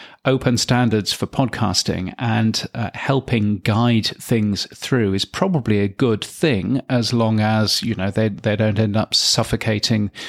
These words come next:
the grassroots work that Dave, Adam,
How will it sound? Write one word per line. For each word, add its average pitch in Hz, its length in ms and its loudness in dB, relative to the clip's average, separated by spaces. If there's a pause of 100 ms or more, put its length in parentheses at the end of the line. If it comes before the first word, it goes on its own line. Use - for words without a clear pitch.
(140)
the 120 60 -2
grassroots 110 600 2
work 104 300 0
that - 180 -2
Dave, 110 460 0
Adam, 110 380 2